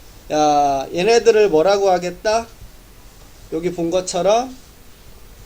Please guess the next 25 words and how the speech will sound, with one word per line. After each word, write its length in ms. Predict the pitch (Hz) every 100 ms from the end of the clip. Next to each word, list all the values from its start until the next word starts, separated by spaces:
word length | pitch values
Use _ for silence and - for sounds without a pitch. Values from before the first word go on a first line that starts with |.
| - - - -
어, 180 | 135 127
영이라고 560 | 131 143 208 220 202 185
두겠다. 500 | 156 151 156 - 131
이런 220 | 135 143
식으로. 480 | 143 127 120 175 240 - - - - - - - - - - - - - - -
그래서 280 | - 135 127
요거 640 | 180 220 202 185 151 120 110 120
마이너스 760 | 127 147 202 220 208 196 - 185
이 400 | 139 160 196 202
에이가 600 | 202 196 185 180 175 -
영이고 680 | 156 147 175 175 151 139 127
여기서 540 | 127 139 143 208 226 220 - - - - -
B 180 | - 160
마이너스 640 | 185 202 202 196 190 -
일도 320 | 170 165 165
영이 340 | 185 143 165 190
되니까, 580 | 165 143 131 208 202 175 - - 143
음, 180 | 123 113 - - - - -
A는 520 | 131 156 190 185 175
영인 360 | 139 156 208 208
거 120 | 190
알 200 | 151 143
수 240 | - 165 147
있고 540 | 123 - 220 240 240
B는 460 | - 131 143 220